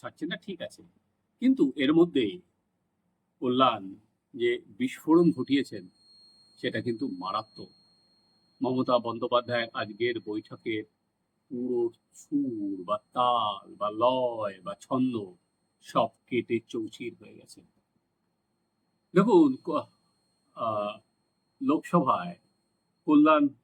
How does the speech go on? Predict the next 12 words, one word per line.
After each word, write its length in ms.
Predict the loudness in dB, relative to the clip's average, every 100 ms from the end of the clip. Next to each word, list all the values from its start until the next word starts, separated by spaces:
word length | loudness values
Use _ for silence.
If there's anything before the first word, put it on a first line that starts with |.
| _
বন্দ্যোপাধ্যায়ের 680 | -2 0 2 0 0 -2 -4
সঙ্গে 380 | -4 -4 -2 -4 -8 _ _ _ _ _ _ -2
মহুয়া 300 | 0 0 0
মৈত্রর 440 | 0 -2 -4 -6 -6 _ _ _
সম্পর্কটা 560 | -8 -8 -8 -12 -10 -10 -10 _
সাপে 520 | -20 -8 -6 -4 -6
নেউলে। 360 | -6 -10 -16 _ _ _ _ _ _ _ _ _
এটা, 240 | -10 -2 -2
আহ, 1000 | -4 _ _ _ _ _ _ -20 -20 -20 _ _ _
মোটামুটি 400 | -6 -2 -2 -2 -4
এখন 400 | -4 -6 -8 -10 _ _ _ _ _
দুজনের, 480 | -2 2 2 2 2